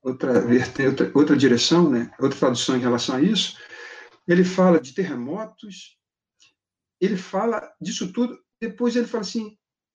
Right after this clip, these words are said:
em outras palavras, seria o seguinte, "Mas em, acerca disso tudo, não vos assusteis." E eu fiquei pensando nisso. Nós estamos vivendo um momento assim muito, muito difícil no mundo.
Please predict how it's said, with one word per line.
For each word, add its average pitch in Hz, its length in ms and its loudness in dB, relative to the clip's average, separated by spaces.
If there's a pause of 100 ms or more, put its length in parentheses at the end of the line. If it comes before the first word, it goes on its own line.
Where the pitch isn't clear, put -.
(300)
em 185 100 2
outras 254 260 0
palavras, 214 300 -4
seria 226 140 -6
o 220 40 -10
seguinte, 185 340 -12
"Mas 190 240 -2
em, 269 280 -6
acerca 233 420 -4
disso - 260 -4
tudo, 214 220 -4
não 233 240 0
vos 226 200 -2
assusteis." - 920 -6 (1040)
E 196 60 -2
eu 254 80 2
fiquei 247 300 -2
pensando 170 680 -2
nisso. - 460 -10 (400)
Nós 196 160 0
estamos 220 260 -4
vivendo 185 320 2
um 175 60 2
momento 165 360 0
assim 170 260 -6
muito, 180 600 -6 (760)
muito 180 260 -4
difícil 190 600 -4
no 190 160 0
mundo. 175 520 0